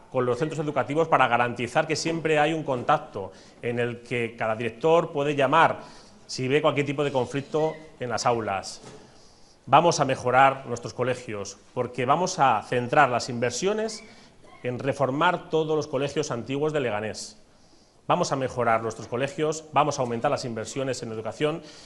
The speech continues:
y vamos a hacer todo lo posible para garantizar que la educación,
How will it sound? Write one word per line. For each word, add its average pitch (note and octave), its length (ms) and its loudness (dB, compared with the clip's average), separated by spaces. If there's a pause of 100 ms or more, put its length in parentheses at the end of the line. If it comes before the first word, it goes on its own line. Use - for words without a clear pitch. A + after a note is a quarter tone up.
y B2 80 -8
vamos D#3 220 0
a - 20 -4
hacer C#3+ 160 -4
todo D3 140 0
lo C3+ 120 0
posible C#3 380 -4
para A#2 240 4
garantizar A2 680 2 (380)
que C#3 100 -2
la C3+ 60 2
educación, C3+ 540 2